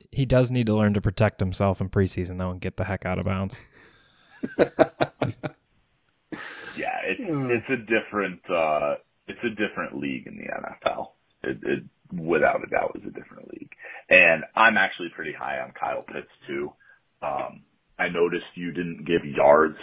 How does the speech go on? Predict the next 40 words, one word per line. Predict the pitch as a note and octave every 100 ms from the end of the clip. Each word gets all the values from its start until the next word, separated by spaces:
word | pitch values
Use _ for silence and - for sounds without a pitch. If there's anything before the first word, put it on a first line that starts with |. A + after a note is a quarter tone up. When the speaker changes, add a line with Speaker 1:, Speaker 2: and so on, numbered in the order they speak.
| -
Speaker 2:
or | D#2 D2 -
catches, | - - - C#3 D#3 D#3 - _ _ _ _ _
<laughs> | - - - C#3 -
but | D3+ - - - -
Speaker 3:
Mm. | A#2 G2+ D#2+
Speaker 2:
I | G2 G#2 -
think | G2
that | F#2
he | F2
has | E2+ D#2+
a | D#2
chance | D#2+ D2+ -
to | D#2
shatter | C#2+ C2+ C2
every | C2 C#2+
record | C2 - C#2
as | C#2 -
well. | C2 - - - _ _ -
With | F2 F#2+
the | G2 G2
extra | C#2 D2 - E2 D2+
game, | C#2+ C#2 C2 C2 _ _ _ -
that's | D2 C2+ -
gonna | E2+ D#2+
be | D2 D2+ C#2
huge. | C2 C2 C2 C2+ - - -
Um, | C2 B1+ -
Kyle | - D#2
Pitts | D2+ D#2 - -
and | D2
everyone | C#2+ - C#2+ - A#1+ -
else. | - - -
Like, | C#2 -
that | D#2+
extra | F2 - C#2
game | - A1+ A1
is | G1+ -
gonna | B1
be | A1+ - -
massive | - - - C#2+